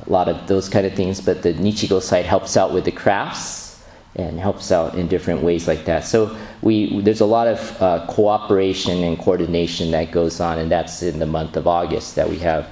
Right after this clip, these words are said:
I mentioned the Keiro, uh, Kai, or Keiro no Hi,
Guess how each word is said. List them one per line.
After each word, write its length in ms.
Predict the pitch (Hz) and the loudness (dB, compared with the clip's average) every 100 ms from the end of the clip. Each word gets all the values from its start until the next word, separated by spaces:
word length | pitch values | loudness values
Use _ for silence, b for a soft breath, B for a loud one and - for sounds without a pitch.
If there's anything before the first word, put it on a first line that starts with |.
| B B B - | B B B 0
I 80 | |
mentioned 440 | 101 113 110 117 98 | 2 2 2 2 2
the 60 | |
Keiro, 680 | - - 117 120 117 117 117 - | 0 2 4 4 2 0 -4 -10
uh, 220 | - 95 92 | -2 -2 0
Kai, 480 | 113 104 110 110 107 | 2 2 2 -2 -2
or 100 | 87 | -2
Keiro 400 | - 107 104 101 | 2 2 4 0
no 120 | 95 | -2
Hi, 420 | - 117 - | 2 2 0